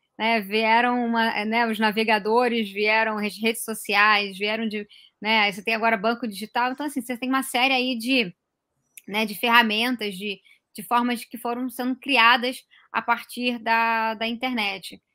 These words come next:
Então, vamos ficar com essa ideia, é, de que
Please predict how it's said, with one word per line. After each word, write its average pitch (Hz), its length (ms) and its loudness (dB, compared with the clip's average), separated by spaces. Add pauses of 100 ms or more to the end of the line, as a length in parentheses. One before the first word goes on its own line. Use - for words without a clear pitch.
(240)
Então, 247 880 -2
vamos 240 200 -8
ficar 285 160 -4
com 285 100 -2
essa 277 240 -2
ideia, 214 640 2 (420)
é, 196 880 -4
de 214 180 -10
que 233 300 -6